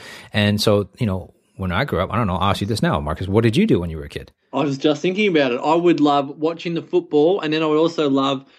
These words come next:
Speaker 2: writing down all of the statistics of football players. So their names, their date of birth, their games played, their goals scored, where they were recruited from. Um, and I would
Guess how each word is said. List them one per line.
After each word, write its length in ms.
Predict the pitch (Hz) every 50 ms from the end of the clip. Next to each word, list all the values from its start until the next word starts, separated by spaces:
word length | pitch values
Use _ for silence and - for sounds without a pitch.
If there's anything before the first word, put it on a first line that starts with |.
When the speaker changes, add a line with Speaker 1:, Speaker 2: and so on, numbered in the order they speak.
| _ _ _ _ -
Speaker 2:
writing 580 | - 170 165 156 143 147 147 147 151 160 151 139
down 280 | 139 143 143 143 139 143
all 180 | 160 156 147
of 120 | 147 135 135
the 160 | 139 131 123
statistics 720 | - - - 135 135 - - 175 170 170 - 165 151 156
of 180 | - - 147 147
football 380 | - 170 165 165 - 156 143
players. 400 | 135 - 151 135 131 127 120 117
So 160 | - 143 135 131
their 120 | 135 135
names, 440 | 135 139 143 147 151 151 156 143 143
their 80 | 139
date 220 | 127 143 139 139 135
of 100 | 135 135
birth, 340 | - 139 143 143 143 139 -
their 100 | 135 127
games 360 | 131 151 139 139 143 139 135
played, 340 | - - 147 139 135 135 131
their 120 | 135 127
goals 420 | 123 120 143 135 135 135 135 135
scored, 520 | - - - 151 139 139 139 139 139 139 135 - - _ _ -
where 240 | 131 139 147 151
they 120 | 147 147 143
were 120 | 139 135
recruited 540 | 135 131 123 - - 151 139 135 135 131 135
from. 480 | - - 139 135 131 131 131 135 135 _ _ _ _ _ -
Um, 600 | 135 135 131 127 127 127 123 123 120 127 - _ _ -
and 100 | 151 147
I 80 | 147
would 140 | 156 156 143